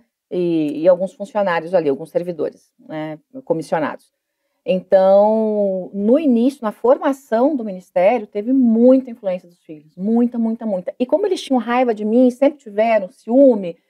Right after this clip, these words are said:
eh, raiva, eu vi-, eu vivia tretando com o Eduardo, vivia saindo na imprensa, as indicações que eu fiz, que eram ali das melhores do governo, eles atravessaram, só porque eu indiquei.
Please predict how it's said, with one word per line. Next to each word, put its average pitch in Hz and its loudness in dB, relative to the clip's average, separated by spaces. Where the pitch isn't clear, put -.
eh, - -4
raiva, 220 0
eu 202 -2
vi-, 226 -2
eu 254 4
vivia 247 2
tretando 254 2
com 247 -2
o 226 -4
Eduardo, 208 0
vivia 214 -4
saindo 226 -8
na 202 -6
imprensa, 240 -4
as 208 -4
indicações 247 0
que - -4
eu 214 0
fiz, 269 -4
que 254 2
eram 262 2
ali 175 -2
das 185 0
melhores 202 2
do 185 -12
governo, 214 0
eles 254 -8
atravessaram, 254 -4
só - 0
porque 269 -6
eu 269 2
indiquei. 262 -4